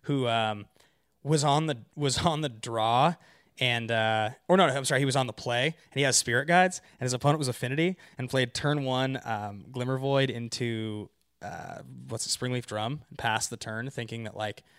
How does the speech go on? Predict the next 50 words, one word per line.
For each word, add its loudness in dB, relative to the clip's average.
um, -6
uh, 2
no, 8
no, 4
no, 2
I'm -2
sorry, -2
it -6
was, -6
so, -4
so -2
Lip 0
played 0
his -4
land, -6
and -8
then -4
thinking, -6
like, 0
"I'm 0
not 0
vulnerable -2
to -4
Ancient -8
Grudge -6
yet," 2
and -8
Lip -6
had 0
a -4
Spirit -6
Guide, 2
so 2
he 2
Spirit 4
Guided 4
with 0
his 0
single -4
land -6
to -8
blow -2
out 0
the, -6
uh, -4
to -2
blow 0
out -2
the, -4
uh, -6